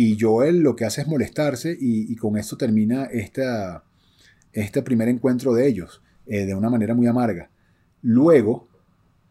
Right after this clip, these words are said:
en el segundo encuentro entre Tommy y Joel, eh, eh, eh, Tommy, eh, Joel, eh, encontramos a Joel agarra-, arreglando los zapatos, no sé qué, <laughs> por cierto me da risa, me acordé mucho de ustedes la referencia cuando Joel está tratando de arreglar los zapatos con cinta pegante,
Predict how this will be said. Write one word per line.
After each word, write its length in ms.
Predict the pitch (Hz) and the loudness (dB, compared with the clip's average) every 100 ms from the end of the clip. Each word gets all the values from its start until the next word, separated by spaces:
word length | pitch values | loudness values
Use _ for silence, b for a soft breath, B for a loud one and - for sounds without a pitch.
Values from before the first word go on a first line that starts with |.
| _ - | _ -6
en 140 | 107 | 0
el 160 | 104 101 | 0 -2
segundo 420 | 107 95 143 180 | -6 -2 0 2
encuentro 420 | 175 143 135 131 | 2 0 0 -2
entre 180 | 135 113 | -4 -4
Tommy 360 | 92 107 110 120 | -2 0 2 0
y 160 | 110 104 | -2 0
Joel, 400 | 117 92 117 - - _ _ - | 0 0 -4 -10 -20 _ _ -10
eh, 720 | 104 98 95 92 92 90 90 90 - | -6 -4 -4 -6 -6 -6 -6 -10 -10
eh, 380 | 104 95 95 92 92 110 | -6 -4 -6 -8 -8 -6
eh, 280 | 101 98 92 | -4 -4 -2
Tommy, 420 | 113 104 117 120 | 0 2 4 4
eh, 200 | 101 98 | 2 -4
Joel, 220 | 104 107 131 | -2 0 0
eh, 180 | 123 | -2
encontramos 420 | 110 101 95 113 127 | -4 -4 -4 -2 0
a 60 | |
Joel 160 | 107 120 | 0 2
agarra-, 340 | 120 98 95 | 0 -2 -6
arreglando 360 | 90 92 95 123 | -8 -6 -4 -2
los 120 | 123 | -4
zapatos, 460 | 87 143 156 147 117 | -2 2 2 2 -2
no 120 | 101 | -4
sé 100 | 92 | -2
qué, 220 | 139 139 - | 0 0 -2
<laughs> 40 | |
por 120 | 104 | -6
cierto 260 | - 90 120 | -6 -4 0
me 120 | 107 | 0
da 120 | 98 | -2
risa, 360 | 101 110 127 120 b b b b 165 | -4 -4 -6 -12 b b b b -6
me 180 | 104 | -4
acordé 320 | 98 98 95 98 | -2 -4 -4 -2
mucho 260 | 107 135 | -2 0
de 40 | 113 | -2
ustedes 300 | 107 101 117 | -2 -4 -2
la 100 | 110 | -2
referencia 600 | 104 98 95 95 110 113 | -4 -6 -6 -8 -6 -4
cuando 320 | 107 101 92 | -2 -4 -6
Joel 200 | 95 98 | -6 -4
está 200 | 107 107 | -4 -4
tratando 340 | 107 104 107 113 | -4 -2 0 0
de 40 | |
arreglar 300 | 107 90 92 | -2 -4 -4
los 100 | 107 | -4
zapatos 400 | 110 92 90 107 | -4 -6 -6 -4
con 180 | 117 101 | -2 -4
cinta 520 | - 101 92 113 110 | -4 -6 -4 -4 -4
pegante, 580 | 104 95 104 101 120 | -4 -4 -4 -6 -8